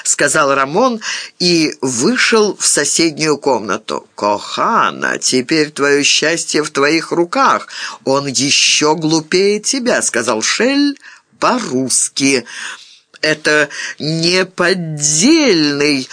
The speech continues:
дурак. В Рамоне всё неподдельно. Правда, в Венеции нет женщин, говорящих по-испански. Очень неудобно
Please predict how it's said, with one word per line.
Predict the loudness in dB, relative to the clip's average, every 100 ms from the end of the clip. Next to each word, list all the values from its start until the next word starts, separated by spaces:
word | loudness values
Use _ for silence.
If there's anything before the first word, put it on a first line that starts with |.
| -12 -10
дурак. | -2 4 4 4 4 4 2 -2
В | 0
Рамоне | 0 2 0 2 2
всё | 2 0 2 4 2
неподдельно. | 2 -2 -2 -4 -2 0 0 0 -2 -6 -8 -10 -12
Правда, | -2 0 2 2 2 2
в |
Венеции | 0 0 0 2 0 0 0 0
нет | 0 -4 -4
женщин, | 0 0 0 0 0 0
говорящих | 2 2 2 2 -2 -2
по-испански. | 0 0 0 2 2 0 -2 0 -2 -4 -10 -2
Очень | 2 2 2 0 0
неудобно | 2 2 2 0 0 0 0